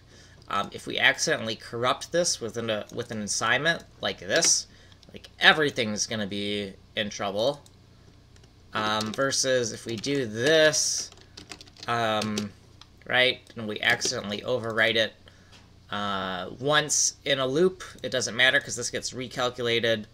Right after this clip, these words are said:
Well, it still matters, but then this gets recalculated the next loop,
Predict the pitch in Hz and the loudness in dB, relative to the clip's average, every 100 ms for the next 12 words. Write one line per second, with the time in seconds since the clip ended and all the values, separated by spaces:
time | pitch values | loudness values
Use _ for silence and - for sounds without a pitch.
0 | - 131 127 202 175 180 113 101 104 110 | -6 -4 0 0 4 6 6 4 2 -4
1 | 107 123 135 - 131 107 139 120 127 123 | -4 -2 -2 -2 -4 -6 -8 -4 -2 -2
2 | 123 131 123 117 120 123 - 123 127 - | 2 2 4 2 0 0 -2 -2 -2 -4